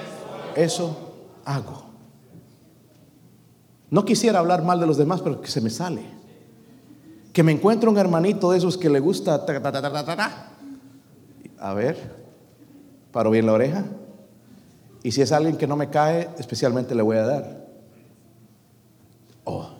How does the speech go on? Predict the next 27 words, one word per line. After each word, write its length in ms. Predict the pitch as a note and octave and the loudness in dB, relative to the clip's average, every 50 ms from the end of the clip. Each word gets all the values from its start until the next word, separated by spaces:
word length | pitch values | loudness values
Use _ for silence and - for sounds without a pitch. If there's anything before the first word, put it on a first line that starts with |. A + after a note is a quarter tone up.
| - | -14
yo 100 | - G#2+ | -12 -10
sabía 340 | A2 - G2 F2 F2 F#2 F2+ | -10 -10 -10 -10 -10 -12 -10
que 100 | - F#2 | -8 -8
era 60 | F#2 | -8
un 60 | F2 E2 | -8 -8
sinvergüenza. 580 | - G2 - - - - - - - - - - _ _ _ _ _ _ _ _ _ _ _ _ _ _ _ _ _ _ _ - _ - _ _ _ - - | -12 -14 -14 -16 -18 -20 -20 -20 -20 -20 -20 -20 _ _ _ _ _ _ _ _ _ _ _ _ _ _ _ _ _ _ _ -20 _ -20 _ _ _ -20 -10
Ojalá 360 | - D#3 D#3 E3+ D#3 E3 E3 | -8 -2 2 2 2 2 2
que 80 | - D#3+ | 2 0
el 40 | C#3 | 0
Espíritu 380 | C3 - - E3+ D#3 C#3+ D#3 | 0 0 0 -2 -2 0 -2
Santo 280 | C#3+ - D#3 C#3 - D3+ | -4 -2 -4 -2 -2 -4
en 60 | C3 | -4
esa 200 | C#3+ C#3 D#3+ D#3 | -4 -4 -4 -2
vez, 140 | C#3+ C#3+ C#3+ | -2 -2 -2
cuando 240 | - C#3+ B2 A#2 A#2 | -2 -2 0 0 0
digamos 420 | A#2 A2+ B2+ C3 C#3 C#3 - - | 2 2 0 0 -2 -4 -4 -4
eso, 240 | D3 C#3 - - A#2 | -4 -6 -6 -6 -6
"Yo 120 | G#2+ B2+ | -4 -4
sabía 340 | B2+ - C#3 B2+ B2+ B2+ A#2+ | -4 -4 -2 -2 0 0 0
que 100 | - C3+ | -2 -2
era 80 | B2 A#2 | -2 -2
así", 180 | A2+ - C#3 | -2 -2 -2
digamos, 320 | A#2+ G#2+ G#2 A2+ A2+ A#2 - - - - - | -2 -2 -2 -2 -4 -4 -8 -14 -18 -14 -12
"¿Y 100 | B2+ A#2 | -12 -10
tú 200 | A2 - C3+ C3 - | -6 -6 -6 -6 -6
qué 240 | A2+ G#2 F#2+ F#2+ | -10 -10 -10 -12
eres?". 420 | G2 G2+ - - - - - - | -14 -16 -18 -18 -18 -18 -18 -20